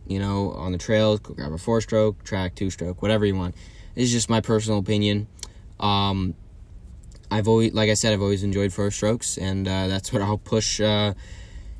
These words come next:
I'll, uh, push to, uh, promote and, uh, stuff like that. So, uh, I just wanted to get my two cents in on this. Um, it's, uh,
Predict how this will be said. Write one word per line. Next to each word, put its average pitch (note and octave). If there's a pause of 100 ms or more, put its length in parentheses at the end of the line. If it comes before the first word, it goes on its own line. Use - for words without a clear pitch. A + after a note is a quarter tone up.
(440)
I'll, A2+
uh, A2
push -
to, C3
uh, A#2+
promote C3 (300)
and, G2
uh, F#2+
stuff G#2+
like A2
that. B2 (160)
So, G#2
uh, G2
I C#3+
just D#3
wanted C#3+
to C#3
get C3+
my B2
two A#2+
cents A2+
in A2+
on A2+
this. -
Um, F#2 (500)
it's, -
uh, G2+